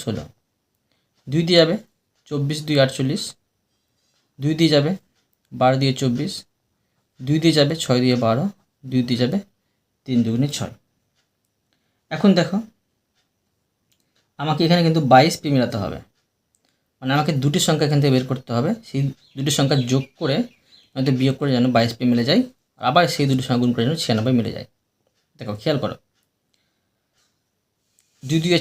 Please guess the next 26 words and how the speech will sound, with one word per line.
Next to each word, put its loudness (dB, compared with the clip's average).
চার, 4
চার 0
দুই 4
আট, 2
আট 4
দুয়ে 2
ষোলো, -8
ষোলো 0
করলাম, 4
আট 2
তিন 0
দুগুণে 4
ছয়, -8
মানে -10
ষোলো 0
দেখো, 0
একটা -8
পাচ্ছি -6
ষোলো, -2
আর -12
একটা -6
আছে -10
ছয়, -2
তিন -10
দুগুণে -4
ছয়। -16